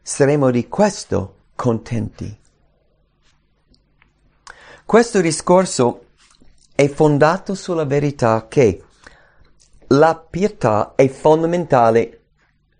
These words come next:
nella vita di ogni vero credente. Un credente che non ha pietà per niente è un falso credente.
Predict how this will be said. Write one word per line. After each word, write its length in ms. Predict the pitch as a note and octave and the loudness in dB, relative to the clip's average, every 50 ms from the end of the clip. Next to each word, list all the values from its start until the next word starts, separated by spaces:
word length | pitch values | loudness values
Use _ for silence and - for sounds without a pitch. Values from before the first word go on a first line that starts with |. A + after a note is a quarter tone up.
| _ _ _ _ | _ _ _ _
nella 440 | - C3 C3 C3 B2+ B2 A#2+ A#2+ B2 | -2 0 2 2 4 2 2 2 0
vita 280 | A#2+ C3 B2+ B2+ B2+ | 0 0 -2 0 0
di 60 | B2 A#2+ | 0 0
ogni 220 | A#2+ B2 A#2+ A2 | 0 0 -2 -4
vero 300 | G2 G#2 A#2 A2+ G#2+ G2 | 0 0 0 0 0 -4
credente. 640 | - A2 G2 F#2 F#2+ F2+ F2 F2 - - - _ _ _ _ _ _ _ _ _ _ _ _ _ - _ _ _ _ - - - | -8 -10 -8 -6 -6 -6 -6 -8 -12 -18 -20 _ _ _ _ _ _ _ _ _ _ _ _ _ -20 _ _ _ _ -20 -4 -2
Un 180 | D3+ E3+ D3+ | 0 0 0
credente 420 | - E3+ E3+ E3+ F#3 A3 A3+ G3+ A#3 | 0 0 2 2 4 2 2 0 0
che 140 | - F3+ | 2 2
non 180 | E3+ E3 E3 D#3 | 4 4 4 4
ha 120 | E3 F3 | 2 0
pietà 460 | F3 - F3 E3+ D3+ - - D3+ C#3+ C#3+ | 0 -2 -6 -6 -6 -2 -2 -2 -2 0
per 180 | - C#3+ B2 A#2 | -2 -4 -4 -2
niente 440 | C3+ C3+ C3 A#2 - - G#2+ G#2 - - - - | -2 0 0 -2 0 -2 -4 -4 -4 -10 -14 -6
è 100 | - B2 | -4 -4
un 140 | G#2+ G2+ | -4 -4
falso 320 | - - F#2+ - - - - | -6 -8 -8 -8 -8 -12 -12
credente. 600 | - F#2+ F#2 F2+ - - F#2 G2+ - - G2 - | -12 -12 -14 -14 -14 -16 -16 -16 -18 -20 -20 -20